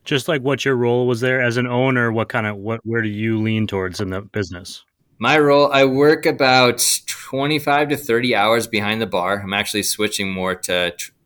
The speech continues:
Speaker 2: the twenty-five range, um, here starting in June. So typically I've been more like thirty-five hours. But, uh, I'm mostly managing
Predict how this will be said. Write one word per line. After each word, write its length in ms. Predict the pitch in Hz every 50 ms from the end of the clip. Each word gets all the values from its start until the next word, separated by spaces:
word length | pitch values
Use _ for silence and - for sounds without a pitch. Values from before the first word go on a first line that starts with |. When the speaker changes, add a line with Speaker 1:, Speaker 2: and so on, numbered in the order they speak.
| _ _
Speaker 2:
the 120 | 98 101 92
twenty-five 640 | - - 101 98 95 92 - 95 90 92 90 87
range, 500 | 92 90 87 87 87 87 85 - - - _ _ _ _ _ _ _ _ _ _ -
um, 200 | 92 92 90 90
here 240 | 87 - - 95 92
starting 300 | - - 95 92 90 85
in 140 | 82 80 78
June. 420 | - - 90 82 80 87 95 -
So 380 | - - - 85 82 82 82 - _ -
typically 500 | - 110 104 - 110 - - 98 95 90
I've 120 | 90 87
been 160 | 95 90 87
more 200 | 90 87 87 87
like 200 | 85 82 82 -
thirty-five 560 | - - 98 98 92 85 - - 80 80 78 78
hours. 380 | 76 76 78 82 90 - - _ _ _ _ _ _ _ _ _ _ _ _ _ _ -
But, 180 | 95 95 95
uh, 180 | 98 95 95 -
I'm 280 | 95 101 120 131 139 139
mostly 420 | 135 131 131 131 - - 135 123
managing 880 | 113 110 110 113 117 117 117 107 104 113 110 107 107 104 101 98 92